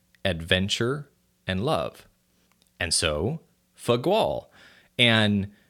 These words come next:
we will literally say to each other, "Have we fagwalled this week?" <laughs> And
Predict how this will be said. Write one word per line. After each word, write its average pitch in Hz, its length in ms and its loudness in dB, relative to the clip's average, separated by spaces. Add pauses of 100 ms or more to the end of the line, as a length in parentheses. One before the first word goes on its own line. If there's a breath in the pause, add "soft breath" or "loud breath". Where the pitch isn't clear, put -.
(380 soft breath)
we 117 120 2
will 117 180 2
literally 117 320 4
say 120 220 4
to 113 100 0
each 95 100 0
other, 90 160 0
"Have 98 180 -6
we 143 100 -4
fagwalled 104 460 -2
this 175 180 -6
week?" 240 340 -8
<laughs> - 60 -20 (1500 loud breath)
And 113 480 4